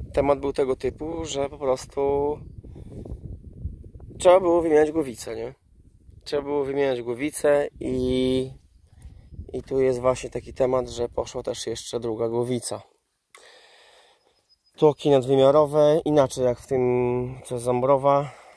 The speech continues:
tamten miał dziurę w tłoku totalną, a ten jeszcze chodził, nie? Yy, co jeszcze? Turbo, tak samo tutaj drugie poszło. Tak,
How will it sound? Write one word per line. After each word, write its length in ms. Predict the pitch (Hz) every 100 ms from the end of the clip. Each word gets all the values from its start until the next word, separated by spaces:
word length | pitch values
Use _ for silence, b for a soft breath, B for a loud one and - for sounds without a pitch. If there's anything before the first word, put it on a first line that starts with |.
| -
tamten 280 | 127 123 123
miał 140 | 120
dziurę 240 | 127 123
w 80 | 117
tłoku 280 | 135 123 123
totalną, 580 | 127 123 135 127 120 143 - _ _ _ _ _ _ _ _ _ _
a 140 | -
ten 160 | 127 131
jeszcze 220 | 127 143
chodził, 380 | 135 120 117 107
nie? 300 | 113 127 131 _ _ _ _ _ _ _ _ _ _ _ _ _ _ _
Yy, 560 | 123 123 127 131 127 127
co 160 | - 147
jeszcze? 560 | 139 135 - - 98 117 135 _
Turbo, 500 | - 160 156 139 156
tak 240 | 151 143 143
samo 300 | 143 143 139
tutaj 320 | 139 147 143
drugie 380 | 131 139 131 123
poszło. 460 | - 98 - 98 - - B B B B B B B -
Tak, 180 | 147 151